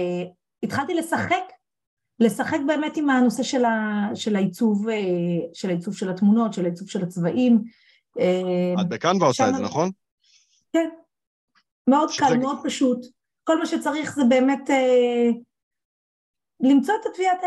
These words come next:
Speaker 1: אצבע שלי, אני חושבת, למצוא את הצבעים שאני מתחברת אליהם, שמייצגים אותי, וזה, זה, וגם למצוא תמונות שאני מתחברת אליהן כשאני מפרסמת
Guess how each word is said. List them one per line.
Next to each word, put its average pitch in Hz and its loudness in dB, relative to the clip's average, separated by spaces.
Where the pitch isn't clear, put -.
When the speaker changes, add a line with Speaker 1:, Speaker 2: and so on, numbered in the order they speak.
Speaker 1:
אצבע 359 -6
שלי, 208 0
אני 190 0
חושבת, 185 -2
למצוא 233 6
את 330 -6
הצבעים 285 0
שאני 269 -2
מתחברת 226 -2
אליהם, 214 2
שמייצגים 208 0
אותי, 196 -4
וזה, 202 -2
זה, 240 -4
וגם 247 0
למצוא 254 -4
תמונות 311 -4
שאני 247 2
מתחברת 226 -2
אליהן 196 -2
כשאני 196 -4
מפרסמת 208 -2